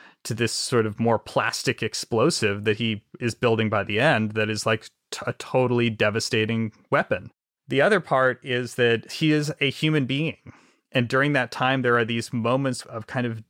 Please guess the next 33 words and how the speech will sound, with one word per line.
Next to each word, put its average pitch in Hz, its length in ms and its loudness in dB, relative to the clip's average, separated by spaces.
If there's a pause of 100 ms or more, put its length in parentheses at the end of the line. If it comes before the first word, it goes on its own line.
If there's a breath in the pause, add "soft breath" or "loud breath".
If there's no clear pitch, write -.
(120)
doubt 120 480 -2 (380)
and 113 640 2
moments 127 400 2
where 123 100 -2
he 120 100 -2
becomes 123 720 0
kind 120 220 0
of 117 120 -6 (280)
fixated 123 560 2
on 113 160 4
a 113 40 2
different 110 440 -6
life. 113 520 -2 (460 loud breath)
You 120 80 -2
know, 117 80 2
at 120 220 0
one 127 280 2
point, 120 440 0
someone 123 320 -2
sees 139 420 -2
him 92 260 -6 (480)
plant 117 560 0
a 123 80 0
bomb 98 480 0 (440 soft breath)
at 117 100 0
a - 20 -2
computer 120 360 0
store 113 240 0
in 104 60 -2
Salt 107 280 0
Lake 101 140 -8
City. - 480 -8 (680 soft breath)
And 110 460 0